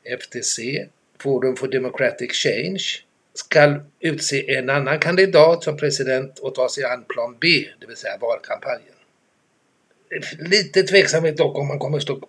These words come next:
fast vid sitt ord, för det är väldigt stort tryck mot att han ska bli presidentkandidat igen.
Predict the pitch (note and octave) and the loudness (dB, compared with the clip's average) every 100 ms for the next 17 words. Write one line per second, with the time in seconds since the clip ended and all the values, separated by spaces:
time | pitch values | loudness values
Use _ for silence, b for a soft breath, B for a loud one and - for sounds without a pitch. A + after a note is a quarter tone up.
0 | - C3 C3 C3 B2 C3 B2+ A2 A2+ B2+ | -4 0 0 0 -2 -2 -4 -6 -8 -8
1 | B2+ - C3+ C#3 - C3 - B2+ - - | -6 -2 -2 -2 -6 -10 -12 -12 -14 -16
2 | A2 - G#2 - A2 - G#2+ G#2 - - | -20 -14 -12 -10 -10 -8 -6 -8 -8 -12
3 | A#2 - - - A#2 - A2+ G#2+ G#2 G2 | -10 -10 -10 -8 -8 -6 -8 -8 -8 -8
4 | - A#2+ - | -8 -8 -8